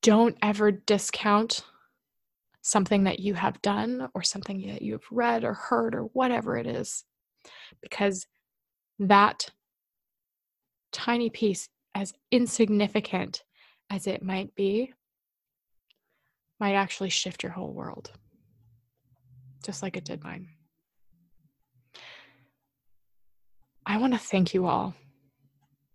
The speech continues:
for tuning into this episode. I know this was a long one. Thank you for bearing with me. Thank you for listening to my story. I am so honored to be walking this journey with you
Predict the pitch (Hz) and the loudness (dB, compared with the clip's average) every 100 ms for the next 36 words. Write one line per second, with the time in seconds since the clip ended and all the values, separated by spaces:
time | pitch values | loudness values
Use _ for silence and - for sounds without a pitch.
0 | - _ - 208 208 220 202 190 185 190 | -20 _ -4 -2 0 2 2 2 2 0
1 | 180 175 180 - - 180 180 - _ _ | -2 -2 -4 -6 -8 -6 -6 -10 _ _
2 | - 180 185 180 175 214 196 185 175 175 | -8 0 2 2 0 0 0 2 0 0
3 | 180 190 - - 202 185 - 196 180 180 | -2 -4 -8 -2 0 0 -2 0 2 2
4 | 185 190 - 190 202 _ - - - - | 0 -4 -6 -8 -8 _ -18 -14 -14 -16
5 | - - - 233 - - 220 202 180 202 | -18 -8 2 4 2 2 4 4 2 4
6 | 185 180 190 196 185 - 202 - - 214 | 4 4 2 2 2 0 0 2 2 0
7 | - _ _ _ _ _ _ _ - - | -4 _ _ _ _ _ _ _ -20 -20
8 | - - - _ _ _ _ _ - 208 | -20 -20 -20 _ _ _ _ _ 4 6
9 | 208 214 - - 220 214 214 214 - _ | 8 6 4 6 8 10 8 6 -4 _
10 | _ - 190 185 - 117 196 - _ _ | _ 0 2 2 2 -2 -4 -10 _ _
11 | _ _ _ _ _ _ _ _ - 208 | _ _ _ _ _ _ _ _ 2 6
12 | 208 190 175 - 190 190 185 - - 202 | 8 10 8 6 -2 0 -2 -2 -2 -2
13 | - 202 - - - 208 | -2 -4 -4 -2 0 -2